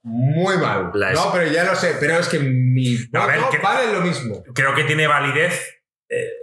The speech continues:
Speaker 3: una, una persona que ha jugado los
Speaker 1: Relativa,
Speaker 3: dos,
Speaker 1: pero,
Speaker 3: dos juegos.
Speaker 1: pero, o-, ojo, tienes que valorar que yo soy un tío lógico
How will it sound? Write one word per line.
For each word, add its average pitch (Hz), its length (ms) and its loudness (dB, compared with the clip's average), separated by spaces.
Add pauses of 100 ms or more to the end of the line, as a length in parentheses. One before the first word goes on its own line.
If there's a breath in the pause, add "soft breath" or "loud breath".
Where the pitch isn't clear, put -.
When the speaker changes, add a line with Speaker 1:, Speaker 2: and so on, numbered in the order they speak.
(140)
Speaker 3:
una, 123 260 -2
una 139 160 2
persona 131 260 0
que 131 60 0
ha - 20 -2
jugado - 280 0
los - 100 -2
Speaker 1:
Relativa, 175 360 0
Speaker 3:
dos, 127 100 0
Speaker 1:
pero, 214 180 2
Speaker 3:
dos 262 100 0
juegos. 180 540 0
Speaker 1:
pero, 151 280 0
o-, 127 200 -4
ojo, - 600 -2
tienes 110 260 -4
que 131 80 -4
valorar 120 460 0
que 110 160 0
yo 151 340 2
soy 120 180 -2
un 98 100 -4
tío 104 560 -2
lógico 156 760 -2